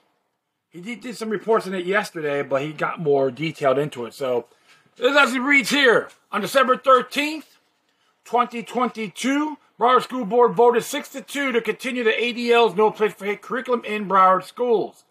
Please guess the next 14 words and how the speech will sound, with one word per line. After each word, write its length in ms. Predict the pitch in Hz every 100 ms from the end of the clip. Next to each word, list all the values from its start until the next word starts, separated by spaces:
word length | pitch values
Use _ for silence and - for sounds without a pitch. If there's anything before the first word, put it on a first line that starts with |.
| _ _ _ -
This 140 | 165
curriculum 440 | - 190 190 214
is 100 | 202
riddled 320 | 139 180 233 226
with 140 | 214
C 260 | - 254 262
R 140 | 254
T 260 | 240 269 254
and 100 | 240
includes 340 | 185 262 240
material 420 | 247 - 254 262
on 80 | 233
sexual 340 | 262 240 240 240
orientation 720 | 240 254 - 220 214 220 214